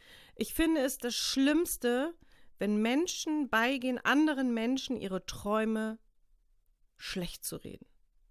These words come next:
Ja, und ihre Ziele, ähm, lächerlich zu reden. Vielleicht hilft dir der Gedanke, das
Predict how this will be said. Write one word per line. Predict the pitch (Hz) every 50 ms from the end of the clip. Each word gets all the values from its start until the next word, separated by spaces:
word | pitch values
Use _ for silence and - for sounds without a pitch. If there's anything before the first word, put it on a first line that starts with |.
| _ _ _ _ _ _ _ _ _ _ _
Ja, | 175 185
und | 196 190 -
ihre | - 160 165 160 -
Ziele, | - - - - 240 240 214 175 151 135 - - _ - - _ _ _ _ _ _ -
ähm, | - 160 151 156 156 160 156 - - _ _ _ _ _ _ -
lächerlich | - 180 202 202 - 190 170 170 160 156 - -
zu | - - -
reden. | 156 156 - - - - - _ _ _ _ _ _ _ _ _ _ _ - _ _ _ _ _ _ _ _ _ _ _ _ _ _ _ _ _ _ _ _ _ _ _ _ _ _ _ _
Vielleicht | - - 226 247 262 277 262 - _ -
hilft | 208 220 285 330 320 -
dir | 285 262
der | 233 233
Gedanke, | 214 214 202 214 220 240 262 262 240
das | 202 208 202 - -